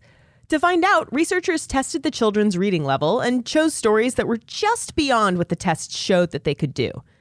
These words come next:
Then they had kids read out loud to either a human observer, a dog handler and their dog, or a dog handler without the dog.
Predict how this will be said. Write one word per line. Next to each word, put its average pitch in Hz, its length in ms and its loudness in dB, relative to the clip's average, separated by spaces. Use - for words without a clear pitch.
Then 370 360 0
they 247 100 2
had 202 240 0
kids 196 320 0
read 220 200 0
out 202 200 4
loud 226 340 2
to 214 60 0
either 175 260 2
a 156 60 2
human 220 340 0
observer, 165 640 0
a 190 80 2
dog 196 260 4
handler 202 380 2
and 165 160 2
their 151 100 -2
dog, 262 400 4
or 381 280 4
a 277 100 2
dog 262 300 4
handler 254 440 2
without 359 320 0
the 185 60 -2
dog. 107 340 0